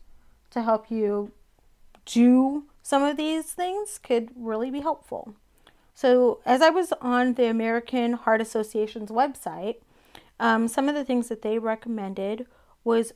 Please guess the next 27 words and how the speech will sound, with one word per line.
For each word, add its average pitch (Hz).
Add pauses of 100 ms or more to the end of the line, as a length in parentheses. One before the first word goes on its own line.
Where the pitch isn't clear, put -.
understanding 269
your 208
risks. - (960)
Um, 208
that 233
includes, 226
like, 190
your 185
family 185
history, 294 (640)
uh, 196
to -
include 202 (200)
whether 208
or 202
not 190
a 208
family 220
member 208
had 196 (560)
high 214
blood 233
pressure 262 (120)
or 208
high 190 (320)
blood 214
cholesterol. 277